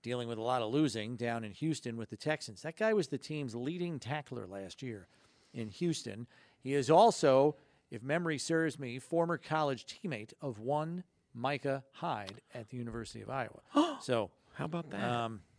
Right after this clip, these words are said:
Speaker 1: but yeah, hundred and twenty-four tackles last year,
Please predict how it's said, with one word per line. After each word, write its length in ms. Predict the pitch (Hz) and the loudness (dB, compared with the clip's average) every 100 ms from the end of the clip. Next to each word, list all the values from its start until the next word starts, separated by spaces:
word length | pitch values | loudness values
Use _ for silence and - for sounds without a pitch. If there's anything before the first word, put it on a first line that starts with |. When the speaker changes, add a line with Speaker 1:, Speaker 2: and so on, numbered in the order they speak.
| _ _ | _ _
Speaker 1:
but 140 | - 123 | -2 4
yeah, 140 | 151 | 4
hundred 320 | - - 202 208 | 4 6 6 6
and 100 | 170 | 4
twenty-four 500 | 185 202 - 185 160 | 2 2 2 2 2
tackles 520 | 160 170 165 143 110 | 0 -2 0 0 0
last 340 | 123 117 - | -2 -2 -4
year, 320 | 131 107 120 | -4 -4 -6